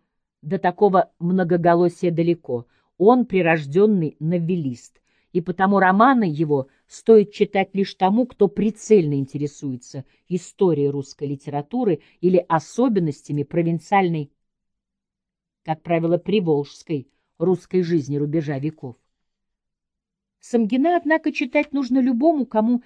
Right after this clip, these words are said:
интересна русская жизнь – идейная, политическая, религиозная – первых двадцати лет двадцатого века. Заклеймённый в романе тип интеллигента,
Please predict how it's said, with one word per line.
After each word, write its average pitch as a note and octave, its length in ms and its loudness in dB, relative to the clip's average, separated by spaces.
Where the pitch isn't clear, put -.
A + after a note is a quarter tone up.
интересна A3+ 640 -2
русская F3+ 420 -6
жизнь – B2+ 440 -12
идейная, D3+ 680 -2
политическая, C#3 920 -10
религиозная – F3 920 -4
первых F#3 400 0
двадцати F#3 540 -6
лет E3+ 260 -4
двадцатого C3+ 760 -16
века. B2+ 400 -18
Заклеймённый A#3 720 0
в G#3+ 60 -2
романе A3 420 2
тип A3 280 -8
интеллигента, G#3+ 800 -4